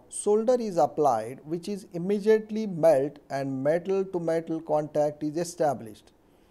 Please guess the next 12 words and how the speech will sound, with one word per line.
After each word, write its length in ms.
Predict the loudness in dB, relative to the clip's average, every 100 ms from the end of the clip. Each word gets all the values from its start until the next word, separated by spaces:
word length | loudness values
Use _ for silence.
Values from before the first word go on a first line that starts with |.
| _ _ _
through 180 | -2 0
the 280 | 2 0 -2 -4
medium 580 | -2 -2 2 2 2 -2
of 260 | 0 0 -2 -8
molten 480 | -8 -8 -4 -4 -4
solder. 540 | -6 -6 0 0 0 -8 _ _ _ _ _ _ _ 2
Finally, 540 | 4 6 2 0 -6 -6
the 120 | -6
surplus 600 | 2 2 2 2 0 2
solder 340 | 0 2 2 0
is 200 | -4 -4
removed 460 | -4 -2 -4 -6